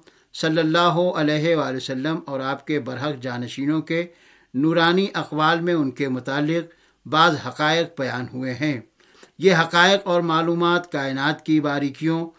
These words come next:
اور خلقت کے مقصد کو سمجھنے کے لیے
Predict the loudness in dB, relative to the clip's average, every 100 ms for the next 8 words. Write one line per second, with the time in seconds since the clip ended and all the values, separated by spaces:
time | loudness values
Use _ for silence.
0 | _ _ -2 -2 0 -4 0 -2 2 2
1 | 2 0 -2 -4 -4 -4 -4 -4 -8 -4
2 | -2 0 0 -4 0 0